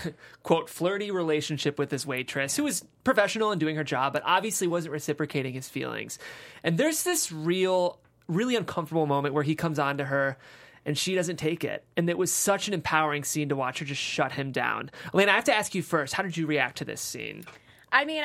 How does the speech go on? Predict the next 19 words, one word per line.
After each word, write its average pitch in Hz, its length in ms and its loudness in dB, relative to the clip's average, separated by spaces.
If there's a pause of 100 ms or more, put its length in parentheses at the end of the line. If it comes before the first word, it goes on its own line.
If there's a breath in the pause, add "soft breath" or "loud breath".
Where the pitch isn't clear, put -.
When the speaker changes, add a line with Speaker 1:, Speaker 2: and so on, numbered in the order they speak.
Speaker 2:
I 294 220 2
thought 302 240 0
that 233 100 0
it 202 60 -4
was 196 200 -6
really, 190 320 -6
really 180 300 -2
well 170 260 -4
done. 170 380 -2 (200)
Speaker 1:
Mm-hmm. - 20 -2
Speaker 2:
Um, 175 540 0
I 185 120 0
mean, 185 200 -4
her 185 380 -4
reaction, 185 520 -2
honestly, 175 360 -8
was 165 180 -8
kind 175 280 -2
of 160 200 -12